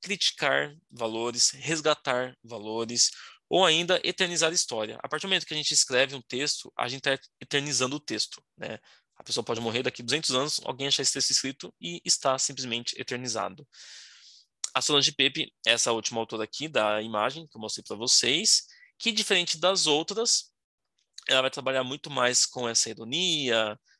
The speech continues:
é, parar de criticar as questões do patriarcado,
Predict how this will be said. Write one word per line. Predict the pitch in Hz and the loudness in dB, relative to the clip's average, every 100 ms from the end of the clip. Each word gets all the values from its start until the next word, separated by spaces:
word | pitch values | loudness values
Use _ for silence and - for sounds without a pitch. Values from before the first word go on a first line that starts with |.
| _ - | _ -4
é, | 117 113 113 110 110 | 2 4 4 2 -2
parar | - 127 131 | -2 0 0
de | 131 | -2
criticar | - 110 - 113 110 | -10 -10 -4 -4 -4
as | 113 - - - _ | 0 2 2 0 _
questões | 123 - 110 | -4 -4 -4
do | 101 | -8
patriarcado, | 113 - 120 127 - 139 165 190 | -8 -2 0 0 2 2 2 -2